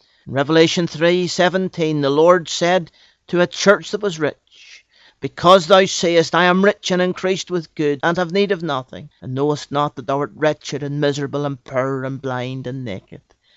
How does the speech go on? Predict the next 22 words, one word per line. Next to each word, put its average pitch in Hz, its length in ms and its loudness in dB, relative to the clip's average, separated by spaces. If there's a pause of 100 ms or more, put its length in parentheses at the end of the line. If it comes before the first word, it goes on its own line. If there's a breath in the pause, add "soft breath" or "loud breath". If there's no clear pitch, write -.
(180)
I 131 60 -10
want 131 340 -2
you 147 80 0
to 156 140 -4
see - 260 -2
your 135 280 -2
spiritual 143 680 -4
need 135 300 -6 (100)
today. 120 480 -16 (300)
I 170 80 -4
also 208 240 2
want 185 180 2
you 185 60 0
to 165 80 2
think 156 240 -6
about 147 180 -4
Lydia's 143 380 -4
piety. 127 680 -8 (380)
On 180 140 0
the 202 80 2
Sabbath 196 420 4
day, 175 380 4